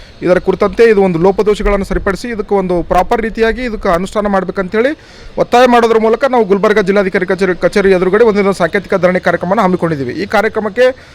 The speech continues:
ಸಾರ್ವಜನಿಕರು, ಬು-, ಸಾಮಾಜಿಕ ನ್ಯಾಯದ ಪ್ರತಿ-, ಪ್ರತಿಪಾದಕರು, ಬುದ್ಧಿಜೀವಿಗಳು, ಮಾದಿಗ ದಂಡ ಹೋರಾಟ ಸಮಿತಿ ಪದಾಧಿಕಾರಿಗಳು, ಸಮಸ್ತ ಮಾದಿಗ ಕುಲ ಬಾಂಧವರು ಈ ಕಾರ್ಯಕ್ರಮದಲ್ಲಿ ಭಾಗಿಯಾಗಿ ಯಶಸ್ವಿಗೊಳಿಸ್ಬೇಕಂತೇಳಿ ನಾವು ಕೋರ್ತೀವಿ.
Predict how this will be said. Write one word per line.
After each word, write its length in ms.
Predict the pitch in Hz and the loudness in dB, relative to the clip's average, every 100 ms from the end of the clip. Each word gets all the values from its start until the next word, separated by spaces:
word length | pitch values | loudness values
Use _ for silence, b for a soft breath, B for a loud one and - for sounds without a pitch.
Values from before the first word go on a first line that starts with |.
| B B - | B B -4
ಸಾರ್ವಜನಿಕರು, 680 | 180 202 214 214 208 220 240 | 0 2 2 0 2 2 2
ಬು-, 420 | 190 185 170 156 | 2 4 4 2
ಸಾಮಾಜಿಕ 360 | 180 202 190 | 0 0 -2
ನ್ಯಾಯದ 160 | 196 190 | -2 -2
ಪ್ರತಿ-, 420 | 190 165 175 175 | -4 -8 -2 -2
ಪ್ರತಿಪಾದಕರು, 600 | - 160 - 190 190 196 | 0 -2 0 0 0 -2
ಬುದ್ಧಿಜೀವಿಗಳು, 520 | 180 175 190 196 196 | -2 -2 0 0 0
ಮಾದಿಗ 260 | 196 170 185 | 0 -2 0
ದಂಡ 140 | 180 | -2
ಹೋರಾಟ 140 | 180 170 | -2 -4
ಸಮಿತಿ 200 | 175 175 | -6 -6
ಪದಾಧಿಕಾರಿಗಳು, 680 | 170 180 180 180 185 226 - B B B - | 0 0 0 0 0 -2 -4 B B B -4
ಸಮಸ್ತ 260 | 220 247 | 0 2
ಮಾದಿಗ 300 | 233 214 220 | 2 2 2
ಕುಲ 180 | 214 196 | 0 0
ಬಾಂಧವರು 360 | 196 196 220 247 | 2 2 0 0
ಈ 80 | |
ಕಾರ್ಯಕ್ರಮದಲ್ಲಿ 480 | 214 196 196 185 190 | -2 -2 -2 -4 -2
ಭಾಗಿಯಾಗಿ 320 | 175 175 185 | 0 0 -2
ಯಶಸ್ವಿಗೊಳಿಸ್ಬೇಕಂತೇಳಿ 880 | 220 202 185 185 165 175 190 208 392 | -4 -4 -6 -4 -4 -6 -8 -6 -4
ನಾವು 140 | 302 - | -4 0
ಕೋರ್ತೀವಿ. 420 | 196 131 135 | 0 0 -6